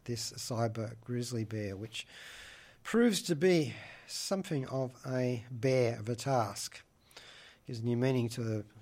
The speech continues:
terms. There's a bear in there.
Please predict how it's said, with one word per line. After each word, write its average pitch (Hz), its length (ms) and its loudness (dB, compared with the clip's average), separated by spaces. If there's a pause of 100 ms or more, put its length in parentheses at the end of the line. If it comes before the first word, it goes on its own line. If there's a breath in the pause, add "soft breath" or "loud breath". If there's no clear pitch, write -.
terms. 120 320 -4
There's 127 140 2
a 131 80 4
bear 131 400 4
in 120 340 0 (360 loud breath)
there. 117 480 0